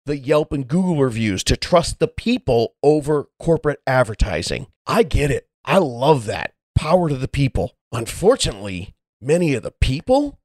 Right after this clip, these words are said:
are dead wrong. And I'm afraid that you're putting too much trust into the people. And I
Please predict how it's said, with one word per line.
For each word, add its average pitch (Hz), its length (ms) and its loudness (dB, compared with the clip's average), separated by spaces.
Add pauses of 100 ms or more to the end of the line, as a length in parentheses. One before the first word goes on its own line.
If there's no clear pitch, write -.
(120)
are 113 160 2 (100)
dead 120 280 2
wrong. 113 400 -2 (440)
And 160 120 -2
I'm 185 160 2
afraid 208 460 2
that 165 180 -4
you're 156 80 0
putting 143 320 0
too 262 280 0
much 247 380 0
trust - 640 0
into 156 260 0
the 147 140 0
people. - 460 0 (200)
And 190 140 0
I 156 160 -2